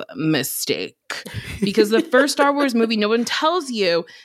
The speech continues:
is not like a modern day action movie. It's more like an indie with some action. Long shots of the desert. They say, "We'll be there in thirty minutes." It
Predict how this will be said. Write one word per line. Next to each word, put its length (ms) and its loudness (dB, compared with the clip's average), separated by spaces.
is 140 0
not 180 4
like 120 0
a 60 4
modern 360 4
day 200 0
action 440 -2
movie. 400 -2
It's 200 -4
more 160 2
like 180 0
an 160 -2
indie 500 0
with 420 4
some 320 -2
action. 560 -6
Long 480 4
shots 340 0
of 120 -2
the 80 2
desert. 580 0
They 120 2
say, 180 2
"We'll 120 2
be 220 0
there 120 2
in 100 2
thirty 280 0
minutes." 260 0
It 120 -6